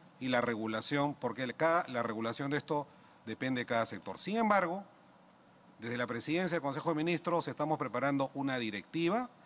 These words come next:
para racionalizar este servicio, para modificar seguramente sus alcances y para tener una política de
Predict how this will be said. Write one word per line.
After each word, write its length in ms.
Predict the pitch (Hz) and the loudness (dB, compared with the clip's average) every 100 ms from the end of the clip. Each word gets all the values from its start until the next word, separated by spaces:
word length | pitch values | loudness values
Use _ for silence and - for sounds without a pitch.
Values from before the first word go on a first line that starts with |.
| - - - - - | -20 -20 -20 -8 0
para 240 | 139 123 | 2 2
racionalizar 1200 | 131 147 147 139 - 123 113 104 104 95 147 220 - - - - | 2 2 4 2 0 -2 -2 -2 -2 0 2 2 -2 -16 -20 -14
este 200 | - 120 | -8 -6
servicio, 680 | 113 107 127 127 - 175 226 - - - - - - | -4 -2 -2 -2 -4 -6 -8 -16 -20 -20 -20 -20 -6
para 220 | - 135 131 | 0 2 2
modificar 680 | 123 123 110 120 180 214 | 0 -2 -4 -2 2 2
seguramente 720 | - 147 165 160 165 175 160 | 0 -4 0 0 0 -2 -2
sus 180 | 120 117 | -4 -4
alcances 680 | 107 147 151 135 180 - - - - - - | -6 0 0 0 -8 -14 -20 -20 -20 -20 -12
y 80 | 120 | -4
para 180 | 120 117 | -2 -2
tener 300 | 120 139 156 | 0 0 2
una 180 | 160 | 2
política 720 | 147 - 123 131 143 135 131 117 | 0 -4 -4 -2 -2 0 0 0
de 160 | 110 | -2